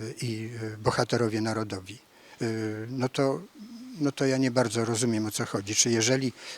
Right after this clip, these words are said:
Niemcy wybraliby sobie, e, teraz by stwierdzili, że Hitler to jest ich,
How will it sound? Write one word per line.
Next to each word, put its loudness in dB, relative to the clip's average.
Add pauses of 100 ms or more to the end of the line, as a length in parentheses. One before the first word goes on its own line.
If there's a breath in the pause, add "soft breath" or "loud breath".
(100)
Niemcy 6
wybraliby 4
sobie, 2 (340 loud breath)
e, -2
teraz 2
by -2
stwierdzili, 2
że 2
Hitler 2
to -4
jest 2
ich, -4